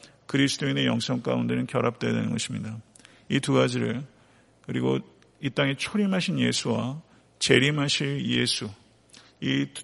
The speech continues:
두 사이에 우리가 있으면서 "주 안에서 항상 기뻐하라." 사도 바울이 이렇게 말씀하셨지만, 성도 여러분, 이 기쁨은 항상 애통함과 결합된다는 것을 기억하시면서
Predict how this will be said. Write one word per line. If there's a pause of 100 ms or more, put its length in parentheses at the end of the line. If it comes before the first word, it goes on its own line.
두
사이에
우리가
있으면서 (380)
"주
안에서
항상
기뻐하라." (180)
사도
바울이
이렇게
말씀하셨지만, (440)
성도
여러분,
이
기쁨은
항상
애통함과
결합된다는
것을 (540)
기억하시면서